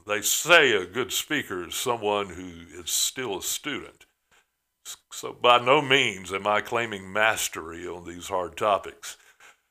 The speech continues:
Uh, today I want to address your threshold for disappointment in people.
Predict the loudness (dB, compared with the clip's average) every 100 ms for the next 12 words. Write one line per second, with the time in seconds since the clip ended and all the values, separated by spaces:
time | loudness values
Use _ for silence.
0 | _ -10 -8 2 8 10 10 8 4 2
1 | 4 4 4 2 2 0 -2 0 0 2
2 | 0 0 -2 -4 -6 -2 0 2 0 -2
3 | -6 -2 -2 -2 0 0 0 -6 -6 -8
4 | -8 -8 -8 -10 -18